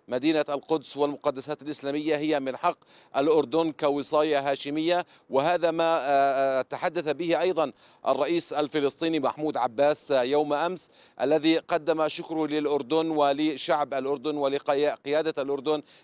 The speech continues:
على المواقف وعلى الموقف الذي تصدى للاعتداءات الجادة والعنجهية من قبل، آه، آه، سلطات الاحتلال،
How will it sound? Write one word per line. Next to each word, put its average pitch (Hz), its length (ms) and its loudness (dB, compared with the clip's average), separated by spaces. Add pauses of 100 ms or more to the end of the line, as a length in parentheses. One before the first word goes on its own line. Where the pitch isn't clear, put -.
على 147 280 4
المواقف 143 600 2
وعلى 139 260 2
الموقف 151 420 -2
الذي 143 320 -2
تصدى 156 580 2 (400)
للاعتداءات 151 920 0 (100)
الجادة 135 760 4
والعنجهية 147 1700 0
من 147 180 -2
قبل، 156 400 0 (360)
آه، 143 360 4
آه، - 20 2
سلطات 147 600 0
الاحتلال، 147 880 2